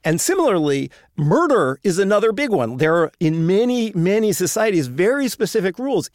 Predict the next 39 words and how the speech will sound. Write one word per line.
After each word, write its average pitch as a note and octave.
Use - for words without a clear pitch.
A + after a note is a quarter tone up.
If A#3+
you A3
kill C#4+
someone G3
from F#3+
a F#3+
family, A#3+
you E3
have F#3+
to G3+
pay G#3
restitution. F3+
And F3+
that A#3
restitution A#3
is F#3
often G3+
really C4+
specifically F3+
described. E3+
Like, A#2+
you C#3+
have B2
to D#3+
give C#3+
a D3
certain G3
number F3+
of F3+
a E3+
thing, F3+
of A#2
cattle, D3+
of A2+
boar D#3
tusk, -
of A#2+
cowrie F3+
shells. G2